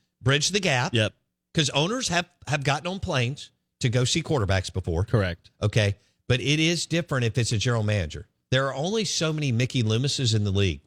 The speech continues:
Speaker 1: Blake.
Speaker 2: Yeah, I'm with you. Brett Veach, Bill Polian, that type
Speaker 1: Exactly.
Speaker 2: of thing. Yeah,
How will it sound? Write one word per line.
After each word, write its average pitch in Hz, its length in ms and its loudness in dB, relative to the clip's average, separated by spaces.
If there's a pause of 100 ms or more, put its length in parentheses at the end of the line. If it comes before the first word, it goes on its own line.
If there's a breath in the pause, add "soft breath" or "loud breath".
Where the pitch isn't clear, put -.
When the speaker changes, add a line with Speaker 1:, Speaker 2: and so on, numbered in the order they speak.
(120)
Speaker 1:
Blake. 85 240 0 (140)
Speaker 2:
Yeah, 170 200 0
I'm 120 100 0
with 123 160 0
you. 123 140 -2 (840)
Brett 110 220 2
Veach, 110 360 0
Bill 113 120 2
Polian, 104 240 0
that 101 60 -2
type 110 60 4
Speaker 1:
Exactly. 107 420 4
Speaker 2:
of 78 40 -2
thing. 95 220 -6
Yeah, 92 220 -2